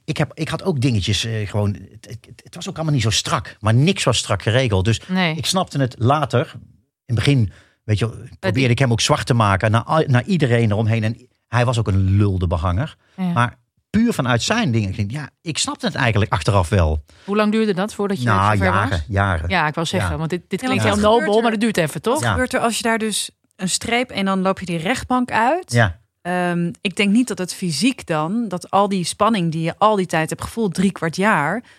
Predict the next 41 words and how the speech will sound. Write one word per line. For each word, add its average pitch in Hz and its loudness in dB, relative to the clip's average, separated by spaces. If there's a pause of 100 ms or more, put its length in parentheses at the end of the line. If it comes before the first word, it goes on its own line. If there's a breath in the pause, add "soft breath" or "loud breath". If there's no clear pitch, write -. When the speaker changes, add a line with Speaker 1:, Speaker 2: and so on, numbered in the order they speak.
Speaker 3:
dat 165 -10
dat 180 -6
opeens 165 -6
uit 185 -2
je 202 -2
lijf 233 2
is. 151 -12
Speaker 1:
Nee, 143 2
Speaker 3:
Hoe 233 4
Speaker 1:
maar 233 4
Speaker 3:
heb 226 0
Speaker 1:
ik - -6
Speaker 3:
je 139 2
je 139 4
Speaker 1:
denk 214 2
Speaker 3:
daar 220 2
weer 202 -2
op 185 -10
kunnen 190 -4 (140)
Speaker 1:
Ik - -2
denk, 202 0 (120)
ik, 120 -4 (100)
mezelf 110 0
kennende, 180 -2
is 143 -4
dat 147 -2
er 165 -2
wel 160 0
met, 147 -6
met 131 -4
tranen 170 -2
uitgekomen. 113 0
Dat 110 -2
je 139 -2
op 120 -6
een - -14
gegeven 143 0
moment, 131 -6
als, - -8
weet 131 -2
je, 123 -10